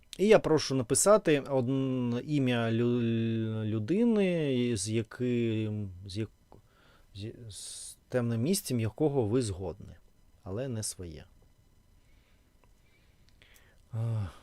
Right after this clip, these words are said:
вишкодування шкоди. Вишкодування шкоди. Що це? Іншим ушкодженням здоров'я. Іншим. Є також, таке ушкодження, є інше.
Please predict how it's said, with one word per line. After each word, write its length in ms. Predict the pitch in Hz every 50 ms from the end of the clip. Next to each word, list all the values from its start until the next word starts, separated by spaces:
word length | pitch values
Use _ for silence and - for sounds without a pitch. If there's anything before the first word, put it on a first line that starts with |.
| - - - _ - -
вишкодування 1300 | - 107 98 123 135 - - - - - - 127 117 101 123 123 117 110 131 151 156 147 147 139 139 131 127
шкоди. 640 | - - - - - 117 104 104 92 90 92 87 85 82 104 104 - - -
Вишкодування 1120 | 113 104 98 113 110 - - - - - 101 98 107 104 104 113 120 127 123 120 110 107 95
шкоди. 720 | - - - - - - - - - 101 98 95 90 95 95 - - - - -
Що 100 | - 117
це? 400 | - 143 - - - - - - _ _ _ _ _ _ _ _ _ _ _ _ _ _ _ - - _ _ - - _ _ _ _ _ _ _ _ _ _ _ _ _ _ _ _ _ _ _ _
Іншим 600 | 131 127 135 165 190 190 165 - - - 143 139
ушкодженням 960 | 135 117 - - - - - - 113 110 98 95 - 104 104 101 101 98 95 90
здоров'я. 600 | 87 - - 95 87 - - - - - - - _ _ _ _ _ _ _ _ _ -
Іншим. 460 | 117 107 95 - - - 110 98 90 95
Є 160 | 101 101 113 110
також, 680 | - - 107 - - 208 233 233 202 - - - - 123 - -
таке 260 | - - - 185 196
ушкодження, 600 | 180 151 - - - 107 104 90 95 92 95 95
є 160 | 107 135 151 - -
інше. 460 | 104 98 95 92 - - - 101